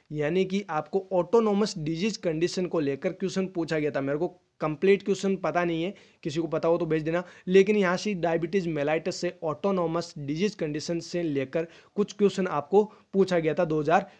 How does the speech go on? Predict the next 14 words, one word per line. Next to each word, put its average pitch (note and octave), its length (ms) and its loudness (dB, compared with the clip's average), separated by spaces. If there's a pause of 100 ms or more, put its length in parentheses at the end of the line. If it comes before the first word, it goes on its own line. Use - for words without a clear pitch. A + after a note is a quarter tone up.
(120)
बीस F#3 280 2
के D#3+ 100 -6
अंदर, C3 180 -2
और E3+ 240 -2
डायबिटीज D3+ 440 0
से F#3+ 100 0
क्वेश्चंस F3 500 -6
हर F3 140 2
बार D#3 280 -2
पूछे D3 240 -2
ही G3 100 0 (280)
पूछे F#3 240 2
जाते B2+ 260 0
हैं। A#2 100 -6